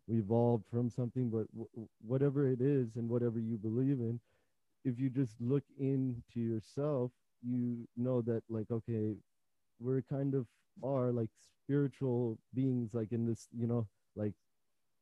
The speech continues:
physical, like, life that we're living. And if you just look at,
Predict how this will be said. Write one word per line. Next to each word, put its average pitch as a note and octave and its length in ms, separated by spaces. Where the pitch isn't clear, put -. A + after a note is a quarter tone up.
physical, A#2 600
like, G#2+ 240
life B2 340
that A2 160
we're A2 100
living. C#3 380
And A#2+ 260
if E3+ 180
you F3+ 140
just D#3 280
look C#3+ 220
at, D3+ 140